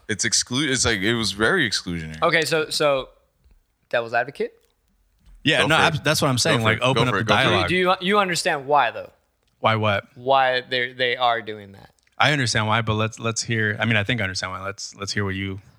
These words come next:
Speaker 2: Well,
Speaker 3: take from it.
Speaker 2: well, because I, do you want me to explain
Speaker 3: Yeah, yeah,
Speaker 2: what?
Speaker 3: I, I think you should. I think you should for people out there.
Speaker 2: Well,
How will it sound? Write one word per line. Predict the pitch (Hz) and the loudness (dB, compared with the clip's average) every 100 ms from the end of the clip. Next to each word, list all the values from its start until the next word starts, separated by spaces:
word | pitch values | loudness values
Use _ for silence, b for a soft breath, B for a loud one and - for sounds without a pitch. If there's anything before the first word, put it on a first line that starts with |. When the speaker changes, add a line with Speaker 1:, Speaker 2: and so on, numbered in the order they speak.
| _ - | _ 2
Speaker 2:
Well, | 208 170 - - _ _ | 2 2 -2 -20 _ _
Speaker 3:
take | 101 | -12
from | - 98 | -12 -14
it. | 104 | -8
Speaker 2:
well, | 160 | -2
because | 151 160 | 0 2
I, | 165 156 | 4 2
do | 139 | -2
you | 147 | 0
want | 135 | 0
me | 127 | 0
to | |
explain | 117 - 117 120 135 135 | -2 -4 -2 0 0 0
Speaker 3:
Yeah, | 139 | 2
yeah, | 123 | 2
Speaker 2:
what? | 113 | 2
Speaker 3:
I, | 123 | 2
I | |
think | 123 131 | 0 -2
you | 110 | -2
should. | - 143 107 107 | -2 -2 -4 -6
I | |
think | 113 113 | -10 -8
you | |
should | 107 110 | -6 -6
for | 107 | -4
people | 110 107 101 | -4 -2 -2
out | 101 | -4
there. | 104 101 104 b b b b b _ _ | -4 -6 -8 b b b b b _ _
Speaker 2:
Well, | 170 190 175 - | 0 2 2 -4